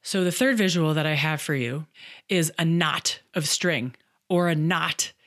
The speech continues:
in your niece's hair. And one of the things that happens when I'm working with my clients in talking about advisory services is that they have a hundred different thoughts about, "How do I do it?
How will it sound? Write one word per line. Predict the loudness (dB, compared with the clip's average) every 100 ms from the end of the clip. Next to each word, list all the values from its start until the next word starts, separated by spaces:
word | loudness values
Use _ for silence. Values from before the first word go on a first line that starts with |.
| _
in | 0 2
your | 4
niece's | 4 2 2 0 0
hair. | 0 0 0 -6 _ _ _ _ _ -4
And | 0 0 2 2
one | 2
of |
the | 0
things | 0 0 0
that | 0 0
happens | 0 0 0 0 -2 -2
when | -2
I'm | -2 -2 -2
working | -2 -2 -2
with | -4 -4
my | -6
clients | -2 0 0 -2 -4 -8 -14 -16 -16 -18 _
in | -2 0
talking | 0 -2 0 0
about | 0 -2
advisory | -2 0 -2 -2 -2
services | -2 0 0 0 -2 -4 -2
is | -2
that | 0 -2
they | -2
have | 0 0 -2 -4 -12 -18 -16 -18 -18 -14 -6
a |
hundred | -2 2 4 4 2
different | 0 0 -2 -2
thoughts | -2 0 0 -2 -4 -6 -16 -18 -6
about, | -4 0 0 -2 -6 -16 -14 -8
"How | -4 0
do | 0
I | 0
do | 0 2
it? | 2 2 -2